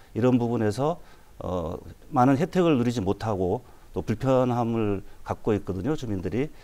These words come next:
그래서, 어, 물론 제이 공항과 연계해서, 어, 신도시 개발을 염두에 두고 있지만 그렇지 않더라도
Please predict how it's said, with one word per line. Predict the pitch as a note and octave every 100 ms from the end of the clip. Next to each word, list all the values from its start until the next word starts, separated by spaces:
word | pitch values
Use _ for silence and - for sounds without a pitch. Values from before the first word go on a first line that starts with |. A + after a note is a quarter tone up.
| - -
그래서, | G2+ B2 A#2+ B2 - - -
어, | - G2 F#2+ F#2+
물론 | C#3 D#3+ D#3+
제이 | C#3+ D3 C3 C#3+
공항과 | - B2 C3+ C3+ C#3+ B2+
연계해서, | A2+ B2+ A#2+ A2 G2+ F#2 A#2 - - - -
어, | F2+
신도시 | A2 C3 C3+ C3+
개발을 | A2+ A2 A2+ B2 G#2+
염두에 | G#2 A2+ A#2
두고 | G#2 A#2
있지만 | - G#2 B2 G#2 - -
그렇지 | - B2 -
않더라도 | A#2 G2 G#2+ G2 G#2 D3